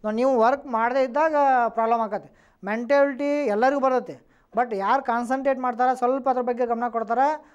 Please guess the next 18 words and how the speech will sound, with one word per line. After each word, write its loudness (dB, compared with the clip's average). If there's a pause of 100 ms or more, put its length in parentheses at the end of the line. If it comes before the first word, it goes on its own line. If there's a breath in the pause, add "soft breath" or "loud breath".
(120 loud breath)
ಅದಕ್ಕೆ -2
ನಿಮ್ಗೆ -2
ಆಸಕ್ತಿ 0
ಅನ್ನೋದು -2
ಬರ್ಬೇಕು, -2
ಆಯ್ತಾ? -6
ಈ -6
ಮೆಂಟಾಲಿಟಿ -2
ಕ್ವಶನ್ -6
ಬಿಡ್ಸಾಕ -6
ಆಸಕ್ತಿ -4
ಅನ್ನೋದು -8
ಬರ್ತಂದ್ರೆ -4
ಕಂಟಿನ್ಯೂಸ್ -8
ಆಗಿ -4
ವರ್ಕ್ -4
ಮಾಡ್ತಾರೆ -8
ಅಷ್ಟೇ. -10